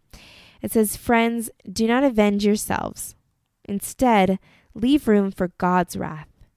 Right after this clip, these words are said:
because it is written, 'Vengeance belongs to me.'" We can endure trials, hardships,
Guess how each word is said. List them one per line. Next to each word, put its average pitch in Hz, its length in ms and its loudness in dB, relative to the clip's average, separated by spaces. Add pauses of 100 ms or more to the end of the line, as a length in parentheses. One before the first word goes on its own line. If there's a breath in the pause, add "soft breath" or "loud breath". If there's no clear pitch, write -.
(460)
because 226 320 2
it 240 80 6
is 226 180 4
written, 202 400 -2 (320 loud breath)
'Vengeance 220 560 0
belongs 175 460 -2
to 175 140 -8
me.'" 160 320 -12 (1400)
We 220 260 2
can 262 380 -2 (140)
endure 185 920 0 (760)
trials, 185 800 2 (300)
hardships, 196 960 0